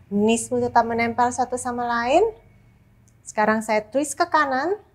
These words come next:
sitting bone kiri saya terangkat. And then exhale.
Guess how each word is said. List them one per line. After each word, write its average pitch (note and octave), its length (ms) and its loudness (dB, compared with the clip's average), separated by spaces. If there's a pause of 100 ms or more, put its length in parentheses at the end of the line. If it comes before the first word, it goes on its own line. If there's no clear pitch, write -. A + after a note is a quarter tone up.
sitting A3+ 480 -4
bone G#3+ 320 2
kiri E4+ 360 -2
saya A3+ 280 2
terangkat. F#3 520 -8 (200)
And G#3 240 0
then G#3 160 -2
exhale. G3+ 560 -8